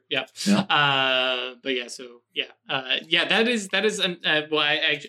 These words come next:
Speaker 1: I guess as we kind of wrap this up, that is definitely a reason to come by yeet into dot space.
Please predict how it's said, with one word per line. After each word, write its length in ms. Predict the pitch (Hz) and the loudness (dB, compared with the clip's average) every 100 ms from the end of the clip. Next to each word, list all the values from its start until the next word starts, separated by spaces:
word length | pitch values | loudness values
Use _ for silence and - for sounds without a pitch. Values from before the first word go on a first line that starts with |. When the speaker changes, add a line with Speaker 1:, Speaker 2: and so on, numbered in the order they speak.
| 160 | -2
Speaker 1:
I 60 | |
guess 180 | 147 151 | 0 0
as 140 | 156 147 | -2 -4
we 80 | 143 | -6
kind 180 | 147 | -6
of 80 | 135 | -6
wrap 180 | 139 143 | -6 -6
this 200 | 143 135 | -6 -4
up, 160 | 160 - | -4 0
that 120 | 170 | 0
is 160 | 214 | 2
definitely 340 | 156 220 226 220 | 2 0 2 -2
a 40 | |
reason 380 | 196 226 170 135 117 | 0 -4 -4 -8 -10
to 80 | |
come 180 | 151 160 | -6 -4
by 400 | 156 156 156 151 _ _ _ _ _ - | -2 0 0 -2 _ _ _ _ _ -8
yeet 180 | 180 196 | -4 0
into 260 | 190 170 | 0 0
dot 220 | 156 160 | 0 -2
space. 480 | - 185 139 - - | -2 -4 -4 -8 -14